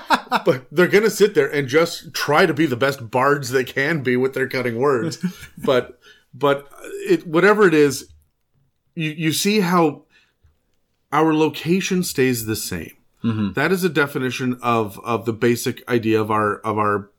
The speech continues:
Speaker 1: our simple encounters here.
Speaker 2: Yeah.
Speaker 1: The dynamic encounters is the location stays the same and the party stays the same. There's nobody splitting off to do something else.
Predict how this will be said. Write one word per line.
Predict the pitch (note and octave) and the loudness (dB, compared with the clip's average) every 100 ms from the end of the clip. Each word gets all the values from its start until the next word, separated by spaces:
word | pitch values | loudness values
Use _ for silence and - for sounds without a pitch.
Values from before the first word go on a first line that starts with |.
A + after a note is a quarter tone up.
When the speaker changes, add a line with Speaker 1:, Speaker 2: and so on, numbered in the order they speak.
| _ - | _ -8
Speaker 1:
our | A2+ B2+ B2 | -4 -4 -6
simple | - D#3+ D#3+ C#3 | -4 -2 0 0
encounters | - G2 F#2 F#2 F#2 | -2 -8 -8 -10 -12
here. | F#2 - - - | -10 -12 -12 -8
Speaker 2:
Yeah. | F#2 - - | -8 -10 -4
Speaker 1:
The | C3 B2+ B2 A2 - - | 0 2 2 0 -4 -2
dynamic | B2+ C#3 F3 F#3 | 0 2 0 -2
encounters | F3 C#3 C3 A#2+ | -4 -2 -2 -2
is | A#2 | -2
the | A2+ | 0
location | A#2 G#2+ - B2+ B2 D#3 | 0 0 0 0 0 -6
stays | D#3 - D3+ D3 | -6 -2 -2 -2
the | E3+ | -4
same | - A2 G#2+ A2 - _ _ | -2 -2 -2 -6 -14 _ _
and | C#3 B2+ B2 | -2 0 -2
the | B2+ | -4
party | - D3 C#3+ B2+ B2 | -6 -2 0 0 -4
stays | - G#2 G2 F2+ | -8 -6 -8 -8
the | G2 F2+ | -10 -10
same. | - - - _ _ _ _ - _ _ | -12 -14 -20 _ _ _ _ -20 _ _
There's | B2+ A2+ | 0 2
nobody | B2+ D3 E3 F3 | 0 2 0 -2
splitting | - - A#2+ C3 C3+ | -4 -6 -2 0 0
off | A#2 A#2+ - | 0 0 -4
to | G2+ | -8
do | G#2+ | -6
something | G#2+ G#2+ A2 G2+ | -6 -6 -4 -2
else. | F2 F2+ - | -4 -6 -10